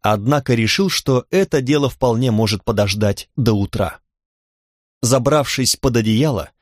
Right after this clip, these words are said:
Артур снова посмотрел на часы. Уж, конечно, то, что все это случилось в первые минуты понедельника,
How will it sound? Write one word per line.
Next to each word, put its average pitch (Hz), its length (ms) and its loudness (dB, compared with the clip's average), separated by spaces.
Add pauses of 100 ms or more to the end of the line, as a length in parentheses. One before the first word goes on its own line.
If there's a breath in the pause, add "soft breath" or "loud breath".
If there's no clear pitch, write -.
(320)
Артур 139 420 2
снова 170 380 0
посмотрел 135 580 0
на 113 140 2
часы. - 460 -4 (480)
Уж, 139 240 2
конечно, 123 540 0
то, 156 240 -2
что - 200 -4
все - 240 0
это 127 160 -2
случилось 117 580 0
в - 120 -12
первые 127 440 2
минуты 131 420 2
понедельника, 113 1080 0